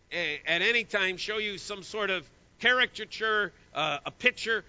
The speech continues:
of some individual who looks old, great big beard, long flowing robe, holding two, okay, what look like pieces of stone with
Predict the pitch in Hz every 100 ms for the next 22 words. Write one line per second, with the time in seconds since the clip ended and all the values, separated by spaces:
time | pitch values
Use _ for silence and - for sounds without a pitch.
0 | - - 147 - 247 240 208 196 208 175
1 | 202 196 151 156 226 - 202 190 185 156
2 | 220 247 196 190 135 185 190 185 160 220
3 | 226 - 214 202 180 175 170 160 - -
4 | 208 269 277 247 240 180 - _ _ -
5 | 294 277 277 262 - _ _ _ _ _
6 | _ - 185 190 165 - _ - 170 180
7 | - - 139 254 277 214 220 208 - -
8 | _ _ 254 240 - 214 156 151 175 -
9 | - 226 220 214 185